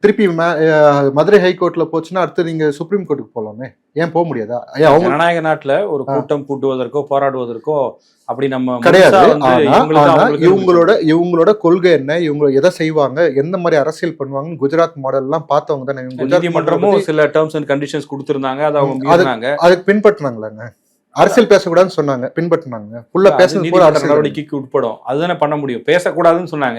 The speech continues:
Speaker 1: ம்.
Speaker 2: பேசிட்டாங்க.
Speaker 1: ம், என்ன பண்ண-
Speaker 2: நீதிமன்றம் தான் அதுக்கான நடவடிக்கை எடுக்கும் அடுத்தது.
Speaker 1: அப்ப இது, இப்ப எல்லாமே நீதிமன்றத்துக்கு மேல போயிடுச்சு. இப்ப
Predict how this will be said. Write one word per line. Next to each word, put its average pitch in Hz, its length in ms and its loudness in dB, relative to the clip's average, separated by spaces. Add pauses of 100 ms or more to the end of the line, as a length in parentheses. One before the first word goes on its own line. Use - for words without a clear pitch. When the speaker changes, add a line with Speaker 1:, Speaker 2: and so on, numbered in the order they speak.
Speaker 1:
ம். - 140 -10
Speaker 2:
பேசிட்டாங்க. 147 480 -2 (100)
Speaker 1:
ம், 156 60 -8
என்ன 160 260 -4
பண்ண- 185 80 4
Speaker 2:
நீதிமன்றம் 190 500 2
தான் 214 200 2
அதுக்கான 165 260 -2
நடவடிக்கை 139 460 -4
எடுக்கும் 104 220 -14
அடுத்தது. 95 360 -20
Speaker 1:
அப்ப 156 240 0
இது, 156 160 0
இப்ப 151 180 0
எல்லாமே 170 220 2
நீதிமன்றத்துக்கு 160 520 0
மேல 123 120 -6
போயிடுச்சு. 127 320 -10 (120)
இப்ப 139 200 -4